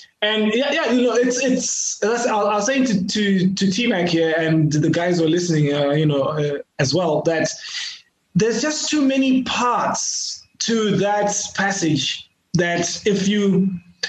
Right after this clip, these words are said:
you can't just take one and say the mark of the beast and then ignore all the other stuff. You then have to tell us who the beast is, right?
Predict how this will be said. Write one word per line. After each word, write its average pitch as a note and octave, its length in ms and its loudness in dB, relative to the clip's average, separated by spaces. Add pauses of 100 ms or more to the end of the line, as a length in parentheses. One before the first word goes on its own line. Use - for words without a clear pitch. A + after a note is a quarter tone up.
(200)
you G3 100 2
can't D4+ 200 0
just B3+ 200 0
take B3 360 -2
one E3 260 2
and G3 100 2
say A#3+ 160 0
the F3+ 100 0
mark G#3 280 0
of - 80 2
the D#3+ 120 2
beast F#3 240 2
and E3+ 120 2
then F#3+ 180 2
ignore F3+ 480 2
all G3 200 2
the E3+ 80 2
other E3+ 140 0
stuff. D3+ 380 -4 (880)
You F3+ 120 2
then C4+ 120 0
have C4+ 140 -2
to G3 60 -2
tell B3 160 0
us A#3 100 -2
who A3+ 80 0
the F3+ 100 2
beast F#3+ 260 0
is, - 300 -2 (1120)
right? F#3+ 260 0